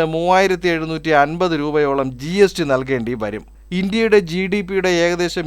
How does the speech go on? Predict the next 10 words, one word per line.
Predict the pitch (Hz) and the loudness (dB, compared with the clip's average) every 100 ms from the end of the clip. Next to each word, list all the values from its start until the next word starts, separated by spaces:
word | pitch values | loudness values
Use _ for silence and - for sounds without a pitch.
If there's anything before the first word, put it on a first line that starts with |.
| 160 | -2
എട്ട് | 165 - 226 185 | -4 -2 -4 0
ശതമാനം | 170 156 156 156 156 - | 0 2 2 2 -2 -2
സംഭാവന | 147 147 156 151 147 143 | -2 0 0 0 -2 -4
ചെയ്യുന്നത് | 143 143 127 127 131 - - | -4 -2 0 -2 -2 -12 -2
സ്വർണ്ണാഭരണ | 180 190 202 175 160 151 135 | 0 4 2 2 2 0 2
മേഖലയാണ്. | 131 135 120 95 98 - - - | 0 0 -2 -2 -6 -12 -18 -12
പുതിയ | 139 143 190 208 | -8 -4 2 4
നിരക്കുകൾ | 185 160 170 190 185 | 6 2 2 0 2
വരുമ്പോൾ | 170 160 165 175 156 | 2 2 0 0 2
ഉണ്ടാകുന്ന | 160 170 170 | 4 4 2